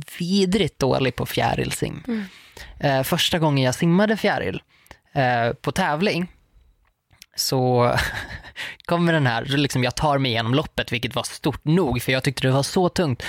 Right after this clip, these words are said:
Speaker 2: Mm.
Speaker 1: För jag var så himla liten, och liksom så här, fjäril kräver verkligen, eh, att man är explosiv och liksom får
Speaker 2: Mm.
Speaker 1: upp armarna över vattnet, vilket är svintungt. Eh, men jag tar mig i mål i alla fall. Eh, och satans egen fanbärare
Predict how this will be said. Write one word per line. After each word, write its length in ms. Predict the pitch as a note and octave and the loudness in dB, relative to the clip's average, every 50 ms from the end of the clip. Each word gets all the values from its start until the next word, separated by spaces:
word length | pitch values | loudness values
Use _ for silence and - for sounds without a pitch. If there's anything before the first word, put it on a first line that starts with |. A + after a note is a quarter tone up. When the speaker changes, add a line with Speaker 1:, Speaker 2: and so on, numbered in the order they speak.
| - - | -8 -6
Speaker 2:
Mm. 100 | A3+ G3 | -2 0
Speaker 1:
För 60 | F3 | 2
jag 80 | F3 F3+ | 2 2
var 60 | F#3+ | 2
så 100 | - G3 | 4 4
himla 200 | F3+ F#3 F3 E3 | 4 4 4 4
liten, 520 | F#3 G3 F3+ D3 - _ - A#3+ F#3 C#3+ | 4 4 2 2 2 _ 0 2 2 2
och 80 | C#3 C3+ | 2 2
liksom 200 | C#3 - - D#3 | 2 0 0 0
så 100 | - - | 2 2
här, 160 | C3 A#2+ - - - - _ | 0 0 -2 -6 -12 -14 _
fjäril 360 | - - F#3+ E3+ D#3 F3 F3 - | -4 -2 0 2 2 0 0 -2
kräver 500 | - - - F#3 F#3+ E3 D3+ D3 C#3 C3+ | -6 -4 -2 0 2 2 4 2 2 2
verkligen, 640 | C3+ C3+ B2+ A#2 - - C3+ A#2+ A#2 A#2+ B2 B2 | 2 0 0 -2 -2 -2 0 0 0 0 0 -2
eh, 880 | A#2+ - - - - - - - _ - - - F2 F#2+ G#2 - - D3+ D#3 D3 - | -4 -6 -8 -16 -20 -20 -20 -20 _ -8 -6 -4 -4 -4 -6 -10 -12 -12 -12 -10 -8
att 180 | - C#3+ - - | -6 -6 -2 0
man 180 | D3+ C#3+ C#3+ | 0 2 2
är 160 | C#3 B2 C3 - - | 2 0 -2 -2 -2
explosiv 580 | - - - - - - C#3+ C3+ A#2+ C#3 D#3+ D#3 | -2 -2 -2 -4 -6 -4 -2 0 0 0 0 0
och 60 | - | -2
liksom 200 | A#2+ - - A#2+ | -2 -2 -2 -2
får 140 | - A3 - | 0 0 2
Speaker 2:
Mm. 100 | - - | 2 2
Speaker 1:
upp 200 | D3 - - - | 0 -2 -4 -4
armarna 400 | - D3+ C#3 C#3 D#3+ D3+ C#3 C3 B2+ | -2 0 2 2 2 2 2 2 2
över 120 | A#2 B2 | 0 0
vattnet, 420 | C3 E3+ - - - - A#2+ - - | 0 0 -2 -2 -2 -2 -2 -2 -2
vilket 200 | A#2+ A#2 - - | -4 -4 -4 -4
är 40 | A#2 | -4
svintungt. 840 | - - - G#3 G#3+ A#3 A3 G#3 G#3 - A#3 G3 G#3+ A3+ - - - - - - - - - - - | -4 -4 -2 0 2 2 2 2 2 2 2 2 2 0 -4 -6 -10 -14 -14 -14 -14 -14 -16 -8 -4
Eh, 220 | - C3+ C3 C3 C3 | -2 -2 0 0 0
men 140 | C#3+ D3+ | 2 2
jag 260 | D#3 E3+ D#3+ D#3 D3+ - | 2 4 2 2 0 0
tar 240 | - C#3+ B2 B2 | 0 0 2 2
mig 160 | A#2+ A#2 A#2 A#2 | 2 2 2 2
i 40 | |
mål 320 | A#2+ C3 D3 D#3 D#3 D3+ D3 | 2 2 2 4 4 4 4
i 60 | C#3 | 4
alla 120 | C3 C3 | 2 2
fall. 360 | - - - - G2+ C3 D#3+ D#3 - _ _ - - - - - _ _ | 0 -2 -2 -2 0 -2 -2 -4 -6 _ _ -20 -20 -20 -20 -20 _ _
Eh, 420 | - C3+ B2+ B2 A#2+ A#2 - - | -2 0 2 2 2 2 2 0
och 160 | C#3 B2+ - _ _ - - - - | 0 -2 -2 _ _ -16 -16 -14 -14
satans 840 | - - - - - G3+ F#3+ D3 C3 A#2+ - _ - F#3 D#3 D3 - | -14 -14 -12 -4 0 2 2 2 2 0 -2 _ 0 0 0 0 2
egen 380 | E3 D3 C3+ A#2+ A#2 A#2 A#2 | 2 2 2 2 2 0 0
fanbärare 1200 | - - - F3 D#3+ B2+ A#2 A#2 B2 B2 C#3+ F3+ F3+ E3 D#3 C#3+ C3 A#2 A2 A2+ A#2 A2+ C#3 D#3 | 0 -2 -2 0 2 2 2 2 2 2 2 2 2 2 2 2 0 0 0 0 0 0 -2 -4